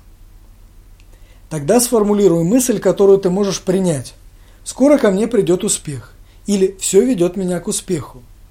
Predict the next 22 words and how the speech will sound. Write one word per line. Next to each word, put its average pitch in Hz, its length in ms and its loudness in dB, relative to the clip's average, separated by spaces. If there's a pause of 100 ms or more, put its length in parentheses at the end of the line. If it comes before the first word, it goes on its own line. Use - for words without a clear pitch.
(600)
Этот 254 320 -2
трюк 294 240 2
лежит 247 300 2
в 233 60 2
основе 240 380 4
ньюэйджерской 220 680 0
практики 226 460 -2
аффирмаций. 208 680 -2 (960)
Аффирмации 233 720 0
не 233 160 -2
работают, 202 640 0
если 139 180 -8
ты 170 120 -6
просто 214 340 -4
заявляешь 185 520 0
о 160 80 -6
том, 254 260 0
чего 175 280 -4
бы 214 120 -6
тебе 196 200 -4
хотелось 165 420 -6
достичь. - 580 -8